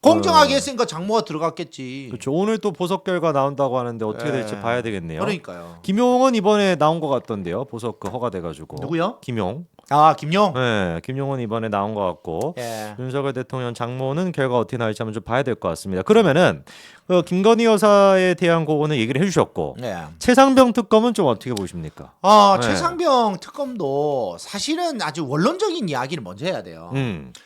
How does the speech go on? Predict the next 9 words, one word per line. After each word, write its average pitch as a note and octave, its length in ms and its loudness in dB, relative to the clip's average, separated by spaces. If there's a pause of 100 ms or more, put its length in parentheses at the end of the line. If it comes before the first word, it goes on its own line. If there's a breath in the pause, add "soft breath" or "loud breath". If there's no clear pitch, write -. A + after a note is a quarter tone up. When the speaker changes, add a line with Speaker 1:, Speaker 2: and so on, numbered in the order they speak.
(300 soft breath)
Speaker 1:
자, A3+ 160 0
그럼 D#4+ 320 -2
너희들은 C4 380 0
공수처를 C#3 540 -4
왜 A#2 80 -4
만들었냐? A2+ 600 -14 (160)
Speaker 2:
공수처. F#2+ 580 -6
Speaker 1:
어, F3 300 4
Speaker 2:
음. - 20 -10